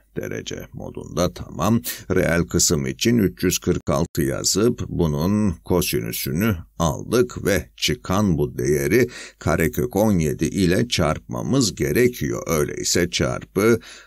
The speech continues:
on yedi dedim ve karekökünü aldım. Bakın bu değer dörtten biraz büyük geldi ve eşittir dedik. Evet, işte reel kısım neredeyse tam dört geldi. Yani çok çok yakın.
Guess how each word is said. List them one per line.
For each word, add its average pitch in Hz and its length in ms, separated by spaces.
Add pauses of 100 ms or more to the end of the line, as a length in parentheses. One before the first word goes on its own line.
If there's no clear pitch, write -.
on 107 320
yedi 85 440
dedim 101 440
ve 80 140
karekökünü 78 880 (120)
aldım. 95 680 (160)
Bakın 87 500
bu 69 240
değer 92 500
dörtten 127 600 (140)
biraz 151 460
büyük 82 380
geldi - 600
ve 92 280 (240)
eşittir 90 640
dedik. 117 540 (120)
Evet, 80 340
işte 87 320
reel 87 260
kısım 110 420
neredeyse 101 560
tam 73 320
dört 60 200 (100)
geldi. 57 380
Yani 87 360
çok - 320
çok - 240
yakın. - 320